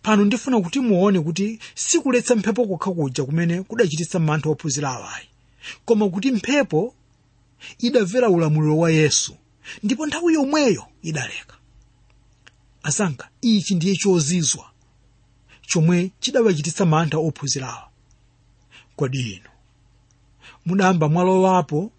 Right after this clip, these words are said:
m'mavuto otere? Taonani okondedwa, Yesu nthawi zina amatiyika mu nthawi ngati imeneyi, ndi cholinga chakuti ife tidze kufupi ndi iye,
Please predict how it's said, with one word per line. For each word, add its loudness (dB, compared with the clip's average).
m'mavuto -2
otere? -12
Taonani 2
okondedwa, -8
Yesu 2
nthawi 2
zina 0
amatiyika 0
mu 0
nthawi 2
ngati -4
imeneyi, -12
ndi 2
cholinga 4
chakuti 0
ife -2
tidze 2
kufupi 0
ndi 2
iye, -2